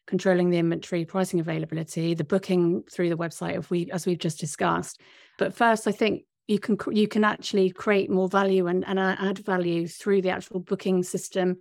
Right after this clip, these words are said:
and the post-sale communications that it can cope with. So you can directly upsell, um, things like additional goods and services, or you can add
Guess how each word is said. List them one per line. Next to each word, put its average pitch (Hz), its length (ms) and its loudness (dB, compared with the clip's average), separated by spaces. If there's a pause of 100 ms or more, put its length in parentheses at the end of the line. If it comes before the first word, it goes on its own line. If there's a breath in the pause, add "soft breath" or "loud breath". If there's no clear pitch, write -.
(380 soft breath)
and 175 340 2 (100)
the 175 120 0
post-sale 190 760 -2
communications 180 800 -4
that - 300 -4
it 185 180 -2
can 185 320 6
cope - 280 2
with. 170 280 -4 (260 soft breath)
So - 140 2
you 202 160 6
can 220 160 2
directly 208 540 2
upsell, 185 760 0
um, 180 380 -2 (180)
things 185 320 0
like 180 140 -2
additional 180 320 -2
goods 180 160 -2
and 175 80 -2
services, 175 600 -2
or 175 140 -2
you 175 100 0
can 180 240 0
add 190 360 0